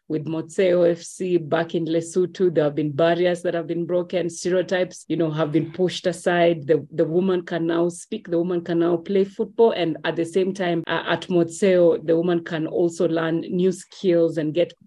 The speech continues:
to be part of the community, have an impact on the community through her passion for football. So you guys are doing an all-rounder, and we celebrate you for that. We thank you for that.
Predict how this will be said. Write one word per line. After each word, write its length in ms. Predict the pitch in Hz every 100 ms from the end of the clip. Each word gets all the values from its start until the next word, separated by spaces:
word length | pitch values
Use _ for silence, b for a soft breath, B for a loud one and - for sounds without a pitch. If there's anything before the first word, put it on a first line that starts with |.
| -
to 80 | 170
be 120 | 160
part 540 | 165 180 170 170 - -
of 140 | 165
the 80 | 156
community, 560 | 160 170 175 175 165 180
have 240 | 165 170
an 140 | 170 165
impact 380 | 180 175 170
on 80 | 175
the 80 | 160
community 640 | 160 165 175 170 175 170 170 B B _
through 160 | - 185
her 140 | 175
passion 500 | 165 170 165 180 160
for 160 | - 165
football. 540 | - 175 - 175 165 165 B -
So 120 | 214
you 180 | 226 240
guys 240 | 226 208
are 80 | 190
doing 280 | 165 202 185
an 200 | 170 170
all-rounder, 680 | - 190 185 170 170 165
and 340 | 165 - 165 151
we 220 | 165 165
celebrate 640 | 165 165 165 156 175 180 202
you 80 |
for 200 | 175 170
that. 260 | 165 170 170
We 80 | 170
thank 380 | 165 185 180 180
you 80 | 175
for 160 | 180 165
that. 240 | 165 165